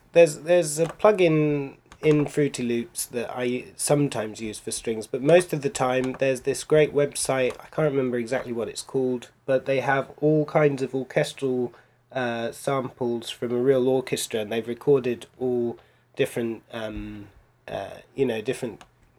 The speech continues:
things, really. There's, there's cello, there's violin, there's, so I just, you know, I just put them all together and create a, a, the or-, orchestral sound out of all these samples, basically.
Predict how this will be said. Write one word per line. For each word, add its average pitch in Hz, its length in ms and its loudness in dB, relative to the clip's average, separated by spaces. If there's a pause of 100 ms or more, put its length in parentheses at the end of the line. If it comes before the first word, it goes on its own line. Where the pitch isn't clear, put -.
things, 143 340 4
really. 120 220 0
There's, 123 260 2
there's 127 220 0
cello, 147 640 6
there's 123 240 -2
violin, 127 720 0
there's, 107 400 -8 (320)
so 156 100 10
I 165 100 12
just, 196 260 4 (520)
you 151 140 2
know, 117 100 0
I 117 140 -2
just 127 200 -6
put 147 140 2
them 120 140 -4
all 123 120 0
together 113 480 -2
and 117 140 -2
create 117 320 -2
a, - 80 -12
a, 107 600 -10 (840)
the 110 140 -4
or-, 117 160 -2 (280)
orchestral 131 600 0
sound 117 420 0
out 117 240 0
of 107 160 -10
all 117 140 0
these 107 260 -10
samples, - 640 -8 (120)
basically. - 380 -20